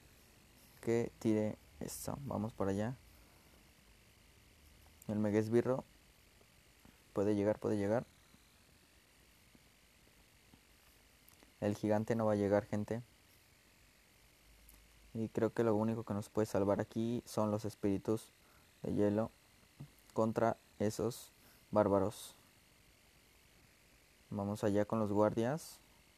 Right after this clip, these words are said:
y el espíritu de hielo. La verdad estos mazos, eh, pues los estuve utilizando, pero pues me salieron,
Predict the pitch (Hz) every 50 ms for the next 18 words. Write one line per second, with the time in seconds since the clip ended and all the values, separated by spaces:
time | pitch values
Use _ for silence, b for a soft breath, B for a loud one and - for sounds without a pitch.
0 | _ _ _ - - _ _ _ - - _ - _ - - - - - - -
1 | - - - 117 120 120 120 117 110 104 107 - - - 104 104 98 - 101 98
2 | 98 92 95 95 - - 135 - - - - - - - - - - - - _
3 | _ - - _ _ - - - - _ - _ - - - b b b b b
4 | b b b - - - - - - - - - - - - _ - - - -
5 | - - - 107 107 110 110 107 117 117 127 131 - 127 123 131 127 123 127 -
6 | 131 135 139 - - - - - 104 101 101 101 98 - - 113 104 104 110 -
7 | 113 107 - 110 113 123 127 - 107 104 101 101 - 107 107 110 110 123 - -
8 | 117 113 110 107 - 101 104 104 104 - 110 101 101 104 107 117 117 110 107 104